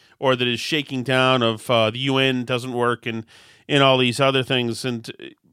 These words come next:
you, you know, that, that his tax breaks, uh, y-, you know, t-, screwed um, Democratic, uh, states because of the property tax exceptions, whatever. It's not just that. All of these pieces are about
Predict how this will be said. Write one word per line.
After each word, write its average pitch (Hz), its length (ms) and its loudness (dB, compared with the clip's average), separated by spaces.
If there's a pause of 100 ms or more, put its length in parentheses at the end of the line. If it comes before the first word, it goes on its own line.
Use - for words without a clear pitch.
(220)
you, 117 220 -14 (140)
you 139 200 -6
know, 127 160 2 (100)
that, 135 380 -2
that 127 120 0
his 120 160 -4
tax 151 440 0
breaks, 123 520 -2
uh, 120 300 2
y-, 110 220 -12
you 135 240 -12
know, 120 260 -4
t-, 151 160 -20
screwed 135 800 -2 (260)
um, 120 400 0
Democratic, 131 760 -2
uh, 120 240 0
states 120 400 -4
because 120 320 -6
of 117 80 -12
the 110 100 -6
property 123 540 -4
tax - 540 -8
exceptions, 113 480 -10
whatever. 120 260 -4 (640)
It's - 120 -16
not 165 200 2
just 143 300 -2
that. 131 300 0 (880)
All 165 200 4
of 180 80 0
these 175 160 -4
pieces 139 380 -8
are 123 40 -4
about 123 340 -2